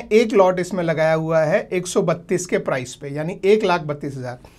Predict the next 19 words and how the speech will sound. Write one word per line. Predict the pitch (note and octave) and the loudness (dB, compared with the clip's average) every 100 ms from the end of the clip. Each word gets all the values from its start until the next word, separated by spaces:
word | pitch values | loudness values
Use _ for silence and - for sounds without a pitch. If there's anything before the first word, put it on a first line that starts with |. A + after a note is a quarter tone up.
| - - | -20 0
तो | A3+ | 4
ये | G#3 D#3+ A#3 | 4 6 6
मेरी | A#3+ A3 A3+ | 6 6 4
एप्लीकेशन | F3+ F#3 F#3+ F#3+ G3+ F#3+ | -2 0 0 0 0 -2
जो | F3 | 0
है | E3+ | 2
वो | G#3 F3+ | 2 2
रिटेल | E3 E3 G3 G3 | 0 2 4 4
में | G3+ F#3+ | 2 0
गई | F#3+ F#3+ | 0 0
है। | G#3 | -4
क्यों | G#3+ G#3+ G#3+ | -2 2 4
रिटेल | G#3+ G#3+ | 4 4
में | G#3+ G#3 | 2 2
गई | G3+ | 0
है? | G3 A3 F4 - - _ - | 0 -4 -8 -18 -20 _ -2
क्योंकि | F#3 F3+ | -2 0
ये | G3+ G#3+ | 2 4
अमाउंट | G#3+ E3+ E3 G3 D4+ | 2 0 2 2 -2